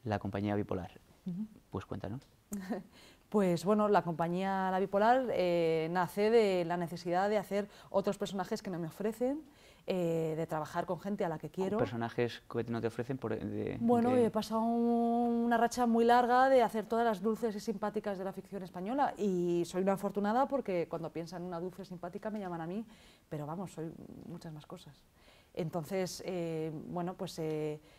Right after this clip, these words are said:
Speaker 2: mm, tengo la necesidad de eso, de, de, de trabajar con gente a la que quiero, de, de, de, de, de, de mi vida, que de
Speaker 1: Puedes decir, ¿eh? Porque así luego ya les hacemos un encuentro,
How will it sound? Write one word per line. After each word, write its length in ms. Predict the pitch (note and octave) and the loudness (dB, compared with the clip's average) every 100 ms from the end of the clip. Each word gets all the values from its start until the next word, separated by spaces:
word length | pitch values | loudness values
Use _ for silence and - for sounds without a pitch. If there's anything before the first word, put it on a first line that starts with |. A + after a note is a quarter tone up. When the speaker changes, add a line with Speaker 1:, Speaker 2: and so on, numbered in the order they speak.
| - - | -20 -14
Speaker 2:
mm, 520 | - D#3 D3+ D3 D3+ D3+ - | -8 -6 -4 -6 -6 -8 -4
tengo 220 | E3+ E3+ | -2 0
la 80 | F3 | 0
necesidad 640 | F3 E3 - F3+ F#3+ G#3 G3+ | 0 -2 0 2 6 6 6
de 320 | F3+ E3+ E3+ | 4 2 0
eso, 180 | E3 G#3+ | 0 0
de, 260 | E3 D#3 | 2 2
de, 120 | D3+ | 2
de 80 | D3+ | 0
trabajar 360 | D3+ D#3 D3+ E3+ | -2 -4 -4 -4
con 120 | E3+ | -4
gente 280 | - F3 F3+ | -6 -4 -2
a 160 | E3+ D#3+ | -2 -2
la 120 | D#3+ | -4
que 140 | D#3 | -8
quiero, 520 | - G3 G#3 B3 C4 | -2 0 4 6 4
de, 300 | G#3+ E3 D3 C3+ | 4 2 0 -2
de, 160 | C#3+ | -4
de, 120 | C#3+ | -4
de, 160 | D3+ E3 | -6 -4
de, 140 | E3 | -4
de 240 | E3 E3+ D#3+ | -4 -2 -2
mi 140 | D#3+ | -2
vida, 400 | D#3+ G#3 G3 F#3+ | 0 0 2 -2
que 80 | F#3 | -4
de 120 | D3+ | 0
Speaker 1:
Puedes 160 | A2 G#2+ | 2 2
decir, 320 | G2+ G#2+ A2 | 2 0 0
¿eh? 180 | G#2+ D3+ - _ | -2 -6 -12 _
Porque 300 | - G2 G2 G2+ G#2 | -14 -8 -6 -4 -6
así 360 | - G#2+ G#2+ - - | -4 -4 -4 -8 -14
luego 240 | G#2+ G2+ G2+ | -8 -4 -2
ya 160 | G#2 | -2
les 200 | G#2 G2+ | -2 -6
hacemos 320 | G#2+ G#2 A2 - | -8 -8 -8 -6
un 60 | |
encuentro, 340 | G#2 F#2+ G#2 | -8 -8 -12